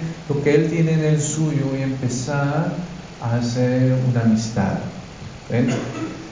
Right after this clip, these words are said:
<coughs> Después, justamente vemos que San Juan, eh, va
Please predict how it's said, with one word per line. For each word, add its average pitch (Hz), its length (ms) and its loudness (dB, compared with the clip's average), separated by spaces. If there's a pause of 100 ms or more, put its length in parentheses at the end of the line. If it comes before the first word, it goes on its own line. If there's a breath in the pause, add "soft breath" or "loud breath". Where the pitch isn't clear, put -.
(300)
<coughs> - 1400 -4
Después, 196 800 4 (920)
justamente 156 420 4
vemos 165 420 6
que 147 300 4 (600 loud breath)
San 139 220 4
Juan, 165 640 6
eh, 123 340 4
va 139 440 0